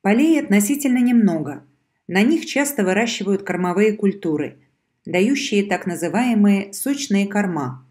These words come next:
например, корнеплоды. Обилие зеленых и сочных кормов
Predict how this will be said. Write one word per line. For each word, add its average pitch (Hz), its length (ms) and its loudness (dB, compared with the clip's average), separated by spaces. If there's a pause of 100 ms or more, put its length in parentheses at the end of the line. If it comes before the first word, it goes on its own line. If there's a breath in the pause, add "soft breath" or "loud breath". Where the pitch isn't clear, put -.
(280)
например, 202 520 0
корнеплоды. 165 840 -2 (840)
Обилие 190 460 2
зеленых 190 480 0
и - 20 -2
сочных 196 440 -4
кормов 214 380 0